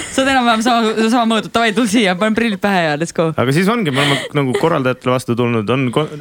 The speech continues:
Speaker 2: meil on nüüd olnud niimoodi vist lõpuks, et kus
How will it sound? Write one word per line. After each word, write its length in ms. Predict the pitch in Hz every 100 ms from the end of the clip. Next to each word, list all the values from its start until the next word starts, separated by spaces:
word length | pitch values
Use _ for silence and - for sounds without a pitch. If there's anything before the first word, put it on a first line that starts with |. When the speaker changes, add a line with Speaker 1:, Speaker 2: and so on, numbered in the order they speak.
| 135
Speaker 2:
meil 260 | 135 156 156
on 120 | 151
nüüd 420 | 135 - _ -
olnud 200 | 139 127
niimoodi 420 | 156 156 107 110 110
vist 280 | 110 -
lõpuks, 480 | 131 - 104 - -
et 160 | 101 -
kus 340 | - 117 107